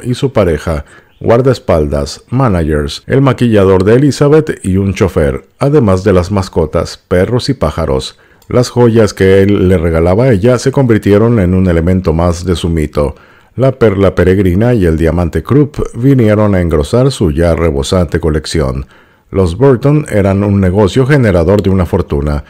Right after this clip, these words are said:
y ejercían de ávidos consumidores de todos los placeres habidos y por haber, artísticos, gastronómicos e intangibles.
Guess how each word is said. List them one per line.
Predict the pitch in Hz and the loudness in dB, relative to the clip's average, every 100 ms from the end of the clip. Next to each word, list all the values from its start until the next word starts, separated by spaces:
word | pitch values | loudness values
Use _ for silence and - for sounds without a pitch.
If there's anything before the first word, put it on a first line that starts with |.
| - _ - | -20 _ -6
y | 90 | -2
ejercían | 104 123 104 - 127 139 | 0 0 -2 0 2 2
de | 107 | 2
ávidos | 85 85 78 71 | 2 2 0 -2
consumidores | 82 73 120 131 113 117 120 98 | -4 -4 0 2 2 2 0 -4
de | 73 | -6
todos | - 73 71 | -4 -4 -4
los | 73 71 | -4 -6
placeres | - 80 - 117 117 - | -4 -4 0 2 2 -2
habidos | 90 78 92 90 78 | -6 -4 -2 -2 -4
y | 90 | -4
por | 82 | -2
haber, | 78 71 65 65 - - _ - | 0 0 -2 -4 -10 -20 _ -8
artísticos, | - 147 151 92 - - 131 - | -2 -2 -2 -6 -4 -2 -2 -2
gastronómicos | 101 - 104 139 131 113 120 143 135 - | -4 -2 -2 0 0 0 0 0 -2 -4
e | 127 | -2
intangibles. | 151 139 135 95 85 71 69 64 - | 0 0 -2 -2 -4 -2 -4 -4 -10